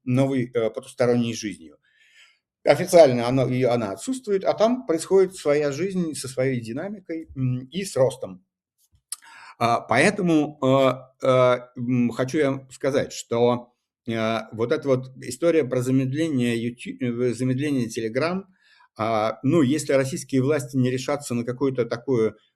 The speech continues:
м, и, использование против него ядерного <laughs> оружия, то мы, скорее всего, будем наблюдать ещё долго. И мы будем долго наблюдать вот этот вот,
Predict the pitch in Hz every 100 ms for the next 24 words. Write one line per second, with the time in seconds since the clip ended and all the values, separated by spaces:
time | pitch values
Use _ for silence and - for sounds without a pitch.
0 | _ 107 107 104 98 98 120 120 120 127
1 | 127 160 131 123 120 113 110 127 - 123
2 | 123 113 110 123 127 117 127 113 147 202
3 | 123 101 95 _ - - - _ - 123
4 | 127 156 202 185 175 - 160 147 151 131
5 | 131 131 127 120 117 135 131 - 117 156
6 | 147 95 107 127 143 143 139 120 185 185
7 | 139 120 127 151 170 127 151 151 131 135
8 | 131